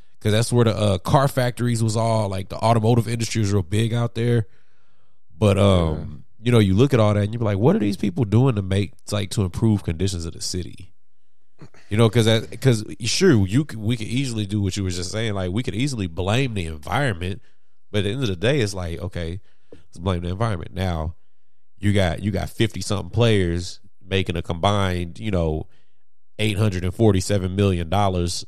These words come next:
Speaker 1: a year, you know, on this <laughs> team.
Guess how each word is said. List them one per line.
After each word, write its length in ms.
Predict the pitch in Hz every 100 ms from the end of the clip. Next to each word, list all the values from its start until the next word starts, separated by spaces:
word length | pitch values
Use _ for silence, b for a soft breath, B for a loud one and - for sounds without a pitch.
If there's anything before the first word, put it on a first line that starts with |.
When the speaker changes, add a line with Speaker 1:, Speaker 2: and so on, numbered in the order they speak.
| -
Speaker 1:
a 80 | 82
year, 560 | 104 135 101 80 85 -
you 200 | - 107
know, 400 | 104 90 82 82
on 240 | - 98 92
this 180 | 90 -
<laughs> 80 | 127
team. 200 | 117